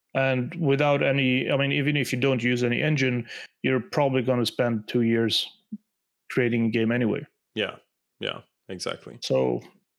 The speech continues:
Speaker 1: make use of an engine.
Speaker 2: Yeah, yeah, that's true. Well,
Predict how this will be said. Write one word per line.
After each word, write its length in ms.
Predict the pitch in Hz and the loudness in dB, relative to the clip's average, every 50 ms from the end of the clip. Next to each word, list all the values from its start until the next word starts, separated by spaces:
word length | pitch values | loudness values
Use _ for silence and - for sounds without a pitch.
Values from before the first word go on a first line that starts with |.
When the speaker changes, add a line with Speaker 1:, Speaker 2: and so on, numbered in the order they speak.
| _ _ - | _ _ -6
Speaker 1:
make 300 | 302 170 135 127 120 - | -2 0 0 0 0 0
use 160 | 135 131 110 | 0 0 0
of 80 | 113 113 | 0 0
an 80 | 120 123 | 0 0
engine. 400 | 123 120 110 - - 110 - - _ _ _ _ _ _ _ _ _ _ _ _ | 0 0 -2 -2 -4 -6 -10 -14 _ _ _ _ _ _ _ _ _ _ _ _
Speaker 2:
Yeah, 280 | - 117 107 95 - - - _ | -6 -6 -4 -4 -6 -10 -12 _
yeah, 160 | - 107 101 98 | -8 -6 -6 -6
that's 200 | 95 - - - | -6 -8 -8 -10
true. 220 | - - - 113 - _ _ _ _ _ _ _ _ _ _ _ _ _ _ _ _ _ _ _ _ _ - | -10 -12 -14 -16 -18 _ _ _ _ _ _ _ _ _ _ _ _ _ _ _ _ _ _ _ _ _ -6
Well, 360 | 110 117 131 147 151 143 - | -4 -2 -2 -2 -4 -8 -12